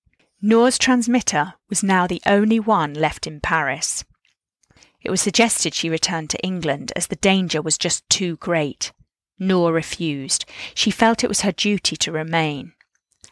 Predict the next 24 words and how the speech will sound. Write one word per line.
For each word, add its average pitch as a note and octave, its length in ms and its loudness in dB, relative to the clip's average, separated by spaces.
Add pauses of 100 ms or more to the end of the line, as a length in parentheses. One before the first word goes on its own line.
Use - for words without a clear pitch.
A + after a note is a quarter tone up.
As F#3+ 160 2
the A#3+ 100 4
last A3+ 360 4
wireless G3+ 420 4
operator D#3 480 -4
in E3 120 -8
Paris, F3 420 0
though, - 240 -6
she F3+ 240 -2
knew G3 260 2
she - 180 2
would D#3 100 -4
be - 180 -6
easily F#3 320 -2
tracked, - 500 -4 (240)
and F#3 100 -4
she G#3+ 100 4
agreed A#3+ 360 4
not B3+ 160 0
to - 80 -2
transmit G3+ 520 0
for - 160 -6
a D3+ 80 -4
while. D#3 500 0